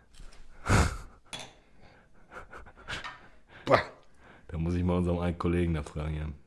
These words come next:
Speaker 1: wie das aussieht, ob man mir da Haarfärbemittel für einen oberligen Bart schenken kann. Wo man das empfehlen kann. Vom Villa oder so.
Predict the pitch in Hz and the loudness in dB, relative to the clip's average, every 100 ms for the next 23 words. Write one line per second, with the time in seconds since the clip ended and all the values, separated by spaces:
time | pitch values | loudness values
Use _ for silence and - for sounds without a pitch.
0 | - _ - - - - - 78 73 78 | -20 _ -20 -20 -20 -18 -8 -6 -4 -2
1 | 80 73 76 78 76 71 73 - 80 78 | -2 -2 -2 0 0 0 0 4 4 4
2 | 76 76 82 78 80 78 71 80 - 80 | 2 4 4 6 4 2 2 2 4 2
3 | 78 78 76 - - - - - - 85 | 2 0 -2 -10 -18 -16 -16 -10 -2 0
4 | 80 80 80 92 90 90 87 - - - | 0 -2 0 4 4 2 -2 -4 -12 -18
5 | - 87 82 92 92 82 85 87 | -8 -4 0 4 4 4 2 2